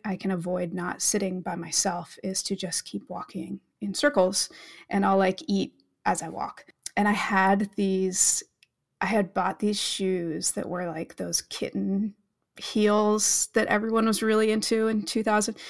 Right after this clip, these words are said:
And they had a, like, a plastic, um, thing over the foot, and they didn't have a, a back strap. It was very Cinderella.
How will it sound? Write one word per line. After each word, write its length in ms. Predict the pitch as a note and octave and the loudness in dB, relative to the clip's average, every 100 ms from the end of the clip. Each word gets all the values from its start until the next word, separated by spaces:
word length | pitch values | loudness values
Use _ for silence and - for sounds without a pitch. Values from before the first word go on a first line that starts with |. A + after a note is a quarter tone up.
| - - | -6 0
And 120 | G3 | 2
they 80 | G3+ | 4
had 120 | F#3+ | 4
a, 120 | F#3 | 4
like, 140 | G3+ F3+ | 2 0
a 80 | |
plastic, 1000 | E3+ - F#3 F3 - F3+ D#3 - - - - | -2 0 2 2 0 -2 -4 -6 -16 -8 -2
um, 360 | F3+ F3 F3+ - _ _ _ _ _ _ _ _ - - - | 0 0 -4 -10 _ _ _ _ _ _ _ _ -16 -10 4
thing 300 | A#3+ G3+ - | 6 6 4
over 160 | G3 | 2
the 120 | F#3+ G3+ | 0 -2
foot, 480 | - G3 F3+ - | 2 4 4 0
and 100 | F#3+ | -2
they 80 | F#3+ | 0
didn't 300 | F3 G3 G3 | 2 2 2
have 460 | F3 F#3+ F#3 F#3 - | 2 2 4 2 -4
a, 180 | - F3 - | -6 -6 -4
a 100 | - | -2
back 360 | F#3+ F3 D3+ - | 0 0 0 -2
strap. 480 | - - G3+ - - | -4 -2 0 0 -2
It 60 | |
was 120 | - - | -2 -2
very 500 | - D3+ C3+ G3 - _ _ | -2 -4 -4 -8 -10 _ _
Cinderella. 720 | - - - - - - - | -8 -4 -4 -4 -4 -4 -4